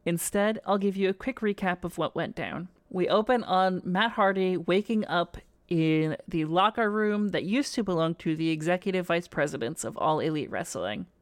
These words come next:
He begins walking around the backstage area until he comes upon Private Party, meeting his two young proteges. Big Money Matt convinces him to turn over a few additional revenue streams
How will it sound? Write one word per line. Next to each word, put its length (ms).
He 120
begins 440
walking 400
around 280
the 80
backstage 520
area 400
until 280
he 100
comes 380
upon 360
Private 440
Party, 420
meeting 260
his 200
two 200
young 320
proteges. 760
Big 260
Money 240
Matt 300
convinces 500
him 140
to 40
turn 280
over 260
a 60
few 300
additional 580
revenue 400
streams 540